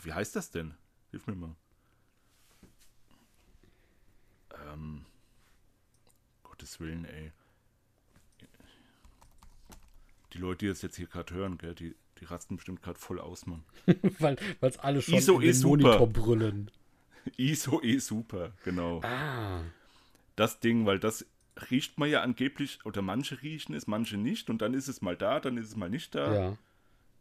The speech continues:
Speaker 1: Ja, und, und das triggert ja die Pheromone und so weiter angeblich. Also das ist so dieses, äh, was mir jetzt spontan einfällt,
Speaker 2: Mhm.
Speaker 1: was relativ revolutionär war.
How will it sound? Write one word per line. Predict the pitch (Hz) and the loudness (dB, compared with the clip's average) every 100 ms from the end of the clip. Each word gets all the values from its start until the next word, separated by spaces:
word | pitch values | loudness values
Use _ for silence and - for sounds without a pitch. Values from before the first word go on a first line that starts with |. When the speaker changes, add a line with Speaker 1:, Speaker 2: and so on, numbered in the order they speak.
| _ _ _ | _ _ _
Speaker 1:
Ja, | 101 113 | -6 -4
und, | - 113 98 | -4 -6 -6
und | 107 104 - - | -8 -8 -10 -20
das | - 101 - - | -12 -10 -10 -12
triggert | 113 110 120 113 | -6 0 2 2
ja | |
die | 104 98 | -2 -2
Pheromone | 107 95 92 101 147 151 | -8 -6 -4 -2 -2 -2
und | 139 | -4
so | 135 | -6
weiter | 120 120 131 120 | -4 -2 -2 -6
angeblich. | 123 117 127 120 117 - - - - | -6 -6 -8 -10 -12 -18 -20 -20 -12
Also | - 98 101 90 80 | -8 -2 -2 -2 -6
das | 101 - | -6 -6
ist | 110 | -4
so | 110 104 95 - - _ _ _ _ _ _ _ _ _ - - | 0 0 -2 -6 -20 _ _ _ _ _ _ _ _ _ -20 -12
dieses, | 101 107 92 - | -10 -8 -8 -6
äh, | 87 90 90 82 _ _ _ _ _ | -4 -4 -4 -8 _ _ _ _ _
was | - - 87 92 87 | -20 -20 -12 -10 -6
mir | 107 | -2
jetzt | 107 | -2
spontan | - 95 90 95 | -4 -8 -4 -4
einfällt, | 67 92 - - 127 | -4 -6 -6 0 2
Speaker 2:
Mhm. | 120 | 4
Speaker 1:
was | 113 - _ 76 _ _ _ _ - - - | 0 -6 _ -20 _ _ _ _ -20 -20 -12
relativ | 98 104 - 95 - | -6 -6 -8 -12 -8
revolutionär | 95 101 95 - 87 87 98 | -6 -6 -8 -8 -8 -6 -6
war. | 82 80 101 | -6 -12 -14